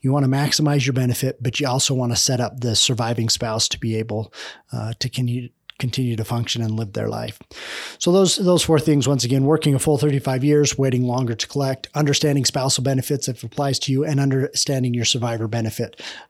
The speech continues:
uh, if something were to happen to a spouse or an ex-spouse f-, for longer than ten years. Now, these are all just ideas. Um, as always, y-, you need to consider them in combination with your taxes,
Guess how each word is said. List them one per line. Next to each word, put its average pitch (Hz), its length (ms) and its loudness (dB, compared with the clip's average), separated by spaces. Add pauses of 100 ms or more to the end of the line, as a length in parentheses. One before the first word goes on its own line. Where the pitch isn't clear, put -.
uh, 120 180 -6
if 120 100 -4
something 120 320 -2
were 117 80 -2
to 98 80 -2
happen 117 280 -6
to 127 120 -6
a 110 60 -2
spouse 107 540 -4
or 135 100 0
an 127 60 2
ex-spouse - 580 -2 (160)
f-, - 60 -8
for - 380 -6
longer 113 260 -4
than 107 160 -8
ten 120 220 -6
years. - 400 -6 (1120)
Now, 175 140 6
these 170 220 4
are 165 80 4
all 160 180 4
just 147 240 2
ideas. 147 580 2 (220)
Um, 127 340 -6
as 139 180 -2
always, 139 420 0
y-, 185 80 -4
you 147 300 0
need 151 200 4
to 117 60 -6
consider 135 400 2
them 127 380 0 (200)
in 156 320 4
combination 139 680 2
with 117 160 -4
your 113 80 -4
taxes, 120 680 -2